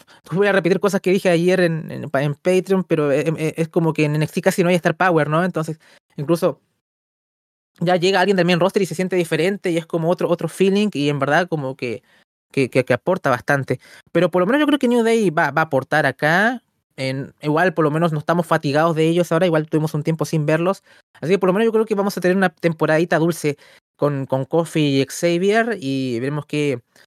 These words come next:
qué puede venir con ellos, pero obviamente no los quiero ver con los campeonatos y es como volver, no quiero más Uso y co-, y New Day por un tiempo. Es como una fatiga a los Charlotte Flair, así como que desapareció casi como seis, siete meses y, y ya como a las dos semanas otra vez ya me harté. Eh,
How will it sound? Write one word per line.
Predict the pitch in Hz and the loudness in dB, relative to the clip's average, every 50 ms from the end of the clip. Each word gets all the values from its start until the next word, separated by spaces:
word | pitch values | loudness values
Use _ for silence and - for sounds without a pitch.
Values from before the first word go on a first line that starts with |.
| _ _ _ _ _ | _ _ _ _ _
qué | 156 151 | -2 -2
puede | 151 - 160 170 165 160 156 151 | 0 0 2 2 2 4 2 2
venir | 147 160 165 160 | 2 0 0 0
con | - 165 180 | 0 0 2
ellos, | 190 185 - | 0 0 0
pero | 170 160 151 | 0 2 2
obviamente | 180 202 196 208 226 - 240 | 2 2 0 0 0 0 0
no | 254 233 | 2 0
los | 180 - | 0 0
quiero | - 202 190 165 147 | 0 0 2 2 2
ver | 156 160 160 - | 2 0 0 -2
con | - 151 143 127 | -4 -4 -4 -4
los | 127 120 | -4 -4
campeonatos | - 135 123 120 120 120 123 139 151 160 160 - - 156 156 156 156 151 156 147 147 147 139 - | -4 -4 -4 -2 -2 -2 0 2 0 0 0 -2 -2 0 0 2 2 2 2 0 0 -2 -4 -6
y | 135 127 127 127 123 131 | -8 -6 -6 -4 -4 -6
es | 135 - | -6 -4
como | - 160 156 143 | -4 -2 0 2
volver, | 139 135 127 131 147 117 | 2 2 2 0 -2 -2
no | 143 160 156 | -2 -2 0
quiero | 214 220 208 | 0 0 0
más | 208 208 196 - | 0 -2 -2 -2
Uso | 214 226 - 240 | -2 0 0 0
y | 208 | 0
co-, | - 202 - | 0 0 2
y | 165 165 160 160 156 143 | 2 2 2 2 2 2
New | 175 196 208 | 2 2 2
Day | 190 190 214 233 | 2 2 0 0
por | - - 175 170 | 0 0 0 0
un | 170 165 | 0 0
tiempo. | 175 202 185 156 147 - - - | 0 0 0 -2 -4 -6 -6 -4
Es | 202 | -4
como | - 262 262 | -2 0 0
una | 254 226 | 0 0
fatiga | - 196 - 226 247 247 | 0 -2 0 0 2 2
a | 226 | 2
los | 180 - | 0 0
Charlotte | - 226 220 196 156 | 0 0 0 0 0
Flair, | - - 214 196 151 | 0 0 0 0 0
así | 151 190 190 | 0 -2 0
como | 196 190 190 170 | 0 0 0 -2
que | 160 160 - - - | -2 -4 -6 -4 -2
desapareció | - 160 156 175 156 156 151 208 - | 0 0 2 2 2 2 2 2 0
casi | 233 226 - 214 196 180 | 0 0 0 0 -2 0
como | 160 - 160 151 143 | -2 -2 -4 -4 -4
seis, | - - 208 208 208 | -2 0 0 0 0
siete | 220 190 190 175 | 0 0 0 0
meses | 170 185 208 233 220 202 190 170 - - - - | 0 0 -2 -2 -2 -2 -2 -4 -6 -8 -8 -4
y, | 156 | -2
y | 151 | 0
ya | 170 180 202 | 0 0 0
como | - 196 185 | 0 0 2
a | 170 | 2
las | 165 156 | 2 2
dos | 190 - | 2 0
semanas | - 190 208 208 160 | 0 0 0 0 -2
otra | 190 202 196 180 | -2 0 0 2
vez | 175 202 | 2 2
ya | 202 202 | 0 0
me | 180 135 | 0 -2
harté. | 139 - 196 160 - - - - - - _ _ | -2 0 0 -2 -2 -4 -10 -20 -20 -20 _ _
Eh, | - 139 139 135 135 131 131 131 127 127 123 120 104 | -4 -2 0 0 0 0 0 0 2 2 0 0 -2